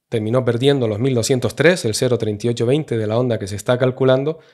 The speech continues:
ahora está detenido en el cero cincuenta, que son los mil ciento noventa y tres.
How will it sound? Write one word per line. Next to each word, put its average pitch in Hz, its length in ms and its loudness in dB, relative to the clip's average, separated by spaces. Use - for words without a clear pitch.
ahora 120 160 0
está 123 180 0
detenido 120 400 2
en 113 80 -2
el 104 100 -6
cero 131 220 -2
cincuenta, 139 460 0
que 120 80 -2
son 127 180 0
los 117 140 0
mil 123 160 0
ciento 113 260 -4
noventa 113 300 -4
y - 20 -6
tres. - 300 -12